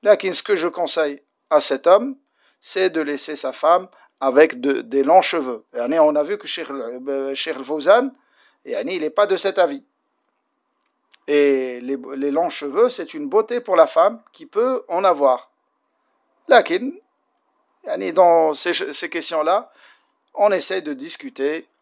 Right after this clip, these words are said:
entre époux et choisir, yani, ce qui est meilleur.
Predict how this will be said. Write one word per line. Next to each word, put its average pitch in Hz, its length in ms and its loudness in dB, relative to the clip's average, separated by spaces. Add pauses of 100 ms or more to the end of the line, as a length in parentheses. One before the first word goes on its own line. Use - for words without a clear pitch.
(160)
entre 170 240 0
époux 151 340 -2 (1500)
et 143 720 0
choisir, 156 460 2
yani, 135 520 -2 (240)
ce - 120 -12
qui 147 160 -4
est - 20 0
meilleur. 120 460 -4